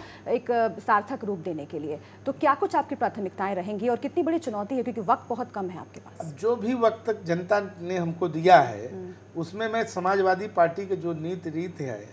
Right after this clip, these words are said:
Speaker 1: हम्म।
Speaker 2: उस हिसाब से काम करूंगा। जितना भी विकास कर पाऊंगा, जनता के बीच में रहूंगा,
Speaker 1: हम्म।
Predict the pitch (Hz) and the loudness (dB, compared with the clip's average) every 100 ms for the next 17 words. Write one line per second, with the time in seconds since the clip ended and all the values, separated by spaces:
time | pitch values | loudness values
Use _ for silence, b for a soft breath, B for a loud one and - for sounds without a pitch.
0 | - 98 95 92 - 220 - 165 180 196 | -18 -14 -14 -14 -8 -6 -4 0 4 4
1 | - 196 - 156 180 180 165 165 175 160 | 4 -2 0 0 0 -4 -4 -4 -4 -6
2 | 196 208 185 165 165 170 165 - 170 165 | -4 -2 -2 -4 2 4 2 -2 -4 0
3 | 143 123 117 120 123 120 135 123 127 104 | -2 -2 -6 -8 -8 -8 -8 -8 -12 -10
4 | 127 165 175 139 185 | -8 -6 -2 -4 -4